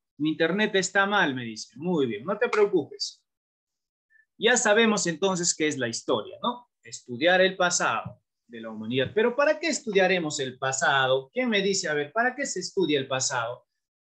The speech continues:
"Profe, ¿para qué yo voy a estudiar el pasado? A mí ya no me importa el pasado", dirán ustedes, ¿no? ¿Para qué se estudia el pasado?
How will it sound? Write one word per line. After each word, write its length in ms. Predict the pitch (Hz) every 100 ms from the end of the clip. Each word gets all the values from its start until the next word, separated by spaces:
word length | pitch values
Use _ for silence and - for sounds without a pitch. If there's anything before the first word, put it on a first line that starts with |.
| -
"Profe, 280 | 262 233 233
¿para 300 | 277 285 -
qué 160 | 302
yo 120 | 254 180
voy 160 | 143
a 20 | 123
estudiar 400 | - 139 139 131
el 160 | 117
pasado? 420 | 131 123 - 139
A 60 | 233
mí 140 | 269
ya 100 | 269 277
no 140 | 269
me 100 | 226
importa 400 | 165 180 190 190
el 100 | 185
pasado", 680 | - 123 185 185 196 190 147
dirán 280 | 143 143 139
ustedes, 440 | 131 - 113 107 -
¿no? 140 | 208 220
¿Para 220 | 233 247
qué 100 | 269
se 120 | 262
estudia 300 | 220 - 180
el 80 | 170
pasado? 420 | - 135 - 104